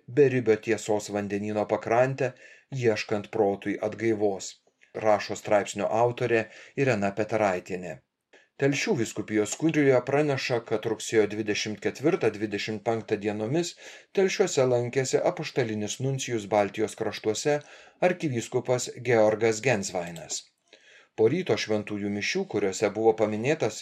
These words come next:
ir apaštališkojo protonotaro kunigo Stasio Žilio šimtmetis, arkivyskupas Gensvainas tarė sveikinimo žodį seminaristams. Jis padrąsino siekti užsibrėžto tikslo, tačiau taip pat pažymėjo,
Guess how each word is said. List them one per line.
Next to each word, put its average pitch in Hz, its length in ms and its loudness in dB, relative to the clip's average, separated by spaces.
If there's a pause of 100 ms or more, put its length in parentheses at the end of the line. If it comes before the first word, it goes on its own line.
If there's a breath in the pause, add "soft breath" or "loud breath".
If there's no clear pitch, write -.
ir 110 160 2 (460 loud breath)
apaštališkojo 110 1120 0
protonotaro 113 840 2
kunigo 104 340 0
Stasio 95 520 -2
Žilio 151 280 4
šimtmetis, 139 680 -2 (500 loud breath)
arkivyskupas 156 800 0
Gensvainas 147 640 2
tarė 120 320 2
sveikinimo 113 640 0
žodį 104 460 0
seminaristams. 110 960 -2 (640 loud breath)
Jis 104 240 -6
padrąsino 113 640 0
siekti 113 560 0
užsibrėžto 98 640 -4 (120)
tikslo, 139 360 -2 (320 loud breath)
tačiau 175 320 2
taip 175 220 0
pat 135 180 0
pažymėjo, 113 640 0